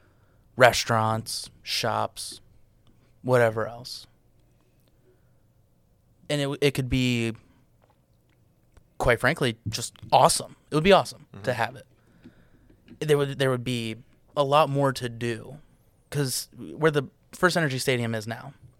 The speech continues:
Speaker 1: there's nothing. You have to park and, and walk to the stadium. The only super cool thing that's there is the, the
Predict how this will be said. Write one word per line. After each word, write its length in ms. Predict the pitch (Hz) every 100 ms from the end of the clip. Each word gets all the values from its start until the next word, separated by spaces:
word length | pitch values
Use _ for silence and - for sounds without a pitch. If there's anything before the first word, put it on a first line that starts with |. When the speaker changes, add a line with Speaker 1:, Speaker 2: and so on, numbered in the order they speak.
| _ _ _ _ _ _ -
Speaker 1:
there's 460 | 131 127 113 -
nothing. 440 | 117 117 139 127 - _ _ _ _ _ _
You 120 | 131
have 140 | 135
to 260 | 131 120 113
park 460 | - 120 117 - - _ _ _ _ _ _ _ _ _ _ -
and, 460 | 131 113 113 107 -
and 200 | 120 113
walk 260 | 117 127 -
to 60 | 113
the 100 | 127
stadium. 580 | - 156 139 104 110 123 _ _ _ _ _ _
The 140 | - 131
only 380 | 143 127 117 - _ _ _ _ _ _ _ _
super 400 | - 160 151 143
cool 260 | - 139
thing 240 | 123 139 135
that's 180 | 117 -
there 340 | 143 156 117
is 320 | 107 104 110
the, 420 | 110 107 107 104 104
the 300 | 95 98